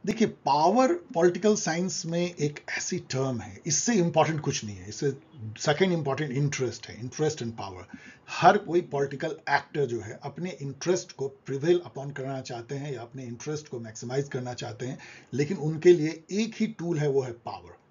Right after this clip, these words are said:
जिसके पास जितना power वही अपने interest को maximize कर सकता है। This is the game of interest and power। तो power के कई कई मायने और connotation हैं। जो पहला सबसे जो simple है कि power एक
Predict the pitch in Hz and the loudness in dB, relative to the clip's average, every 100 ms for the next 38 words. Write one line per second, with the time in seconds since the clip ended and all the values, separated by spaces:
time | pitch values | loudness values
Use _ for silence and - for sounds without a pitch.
0 | - 117 - 170 165 151 107 139 160 160 | -14 -12 -4 -4 -2 -4 -4 -10 -6 -6
1 | 139 143 147 120 151 165 - 131 117 117 | -2 -2 -2 -2 0 -2 -2 -10 -10 -10
2 | 113 - 175 277 - - _ _ - 117 | -12 -12 -12 -12 -14 -20 _ _ -14 -10
3 | - 104 120 220 - - - - - - | -10 -12 -12 -12 -12 -12 -12 -14 -16 -4
4 | 165 196 185 127 135 170 143 139 - - | 4 4 4 0 0 2 2 0 -2 -20
5 | _ _ _ _ _ - 151 147 151 127 | _ _ _ _ _ -6 -4 0 -2 -2
6 | - 123 117 - - - - - - 202 | -8 -12 -10 -10 -10 -10 -14 -20 -4 -4
7 | - - 156 202 277 247 247 - - 165 | -2 4 8 8 6 0 -4 -6 -4 0
8 | 226 226 151 180 143 117 127 147 147 127 | 2 0 -2 -2 -2 -6 -4 -2 -2 -4
9 | - 113 110 104 90 - - - _ - | -6 -10 -10 -12 -14 -16 -20 -20 _ -20
10 | - - - - 147 - 190 175 220 247 | -20 -20 -16 -6 -6 0 2 4 4 4
11 | 226 185 175 208 165 143 - - 160 196 | 2 -2 -4 -6 -2 -2 -4 -8 -4 -4
12 | - 196 151 160 151 - 147 151 151 127 | 0 0 0 -6 -8 0 2 4 2 -2